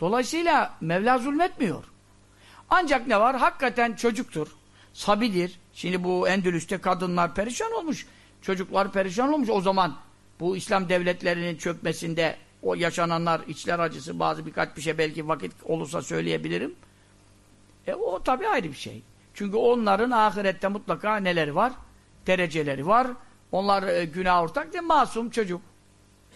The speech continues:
E, bir bela geldi mi ana babasına, çocuk da yandı arada diyelim. O, o kaderin sırrı. Ama Allah Teala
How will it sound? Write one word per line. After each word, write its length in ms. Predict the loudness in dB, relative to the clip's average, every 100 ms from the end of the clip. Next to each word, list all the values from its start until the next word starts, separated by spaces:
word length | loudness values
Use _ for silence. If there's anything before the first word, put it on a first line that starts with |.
| -20 -20 -20 -20 -10
E, 60 |
bir 120 | -4 2
bela 240 | 4 4
geldi 280 | 4 2 2
mi 80 | 2
ana 220 | 2 2
babasına, 360 | 0 -2 -4
çocuk 300 | -6 -6 -6
da 80 | -2
yandı 300 | 2 2 4
arada 400 | 4 2 -2 -4
diyelim. 280 | -6 -10 -12 -20 _ _ _ -20 _ _ _ _ _ _ _ _ _ _ _ _ _ _ _ -20 _ _ 0
O, 320 | 2 4 2
o 80 | 2
kaderin 420 | 2 4 2 2
sırrı. 460 | 0 -4 -4 -8 -10 -18 _ _ _ _ _ _ -20 -4
Ama 340 | 2 4 2 0 -2
Allah 320 | 0 2 2
Teala 540 | 2 2 4 4 2